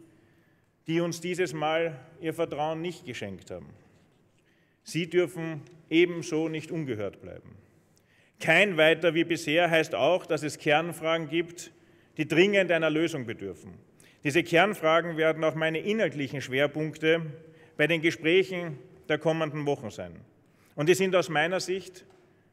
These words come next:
die Standortpolitik, die Wirtschaft und die Wettbewerbsfähigkeit unseres Landes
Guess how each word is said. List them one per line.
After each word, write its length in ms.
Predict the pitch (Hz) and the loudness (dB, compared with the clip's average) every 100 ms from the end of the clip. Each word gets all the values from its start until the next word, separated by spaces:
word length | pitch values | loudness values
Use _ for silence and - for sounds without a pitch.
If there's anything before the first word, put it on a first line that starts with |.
| _ _ _ _ - | _ _ _ _ -8
die 60 | 143 | 0
Standortpolitik, 1040 | 170 190 175 - 120 107 95 90 - - _ _ _ _ _ _ _ _ - | 2 4 2 0 -4 -6 -8 -14 -16 -20 _ _ _ _ _ _ _ _ -6
die 120 | 143 | 4
Wirtschaft 480 | 170 208 - 151 - | 8 8 6 2 2
und 100 | 151 | -2
die 100 | 156 | 0
Wettbewerbsfähigkeit 920 | 165 175 180 156 151 - 156 143 147 147 | 0 2 2 4 2 0 0 0 0 -2
unseres 280 | 135 143 | -4 -4
Landes 600 | 143 139 156 160 - - | -2 -2 2 0 -2 -14